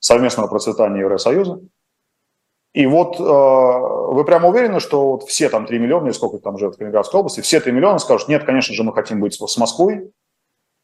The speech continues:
а нет, мы не хотим быть в Европе». Я думаю, что очень многие люди, я не берусь предсказать, сколько, но многие из них,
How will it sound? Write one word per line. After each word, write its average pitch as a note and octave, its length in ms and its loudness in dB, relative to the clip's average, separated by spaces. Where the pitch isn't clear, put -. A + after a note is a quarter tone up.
а A#2+ 100 6
нет, C#3+ 300 2
мы B2+ 100 2
не A#2+ 80 0
хотим A#2 360 -2
быть A2+ 200 -4
в - 20 -16
Европе». G2 380 -4
Я A2+ 80 4
думаю, F#3+ 200 2
что D#3+ 120 0
очень D3 180 0
многие A2 280 0
люди, D#3+ 180 2
я A2+ 80 0
не A#2 220 -2
берусь C3 260 0
предсказать, G2+ 320 -6
сколько, F#3 400 0
но A2 140 -2
многие A#2+ 340 0
из F2+ 100 -6
них, C#3 180 -4